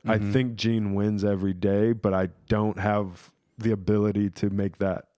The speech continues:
Speaker 2: Yeah.
Speaker 1: You know what I mean?
Speaker 2: And that's what I'm saying is, like,
Speaker 1: I
Speaker 2: 'cause
Speaker 1: don't
Speaker 2: I don't know much about her, so, like, it sounds like she would win, but that would be the one way that I feel like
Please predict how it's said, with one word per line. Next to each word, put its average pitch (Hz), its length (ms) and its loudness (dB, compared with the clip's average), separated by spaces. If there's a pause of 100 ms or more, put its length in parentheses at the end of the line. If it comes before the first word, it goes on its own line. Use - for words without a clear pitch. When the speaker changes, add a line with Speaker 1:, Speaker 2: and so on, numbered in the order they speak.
(220)
Speaker 2:
Yeah. 110 440 2
Speaker 1:
You 131 140 4
know 139 80 4
what 135 100 4
I 127 80 2
mean? 123 180 2
Speaker 2:
And 175 100 4
that's 180 200 2
what 190 80 4
I'm 175 160 0
saying 156 340 -2
is, 143 160 -6
like, 123 280 -4 (280)
Speaker 1:
I 127 60 4
Speaker 2:
'cause 139 160 4
Speaker 1:
don't 165 80 6
Speaker 2:
I 190 60 6
don't 233 180 4
know 170 160 6
much 135 260 2
about 107 280 4
her, 110 100 6
so, 127 180 2
like, 123 160 2
it 123 120 2
sounds 175 340 2
like 190 140 2
she 190 160 4
would 196 140 2
win, 185 280 2
but 131 200 0
that 131 260 4
would 143 260 2
be 135 160 4
the 127 120 4
one 127 400 4
way 123 220 6
that 117 140 4
I 117 100 4
feel 117 340 2
like 110 320 2